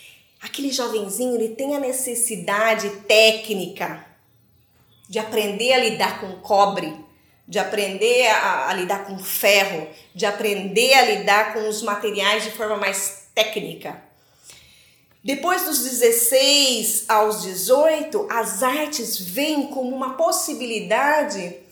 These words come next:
de se trabalhar os sentimentos, as sensações que estão afloradas. Então, a poesia, as produções dos alunos do, do ensino médio, ah, nessa faixa etária,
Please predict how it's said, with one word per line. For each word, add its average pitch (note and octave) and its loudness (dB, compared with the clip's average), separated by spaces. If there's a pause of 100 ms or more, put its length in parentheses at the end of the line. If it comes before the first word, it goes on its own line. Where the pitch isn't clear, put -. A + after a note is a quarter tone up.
(140)
de G#3 -10
se - -6
trabalhar B3+ -4
os B3+ -4
sentimentos, B3+ -8
as F#3 -8
sensações B3+ -2 (220)
que - -18
estão A#3+ -4
afloradas. A#3+ 0
Então, A3 -8 (180)
a - -10
poesia, G3+ -2
as F#3+ -2
produções B3+ -2
dos E4 -4
alunos F#3 -4 (380)
do, F3 -4
do E3+ -10
ensino B3 -6
médio, F#3 -2 (420)
ah, E3 -12
nessa G3+ -4
faixa F#3+ -6
etária, F3+ 0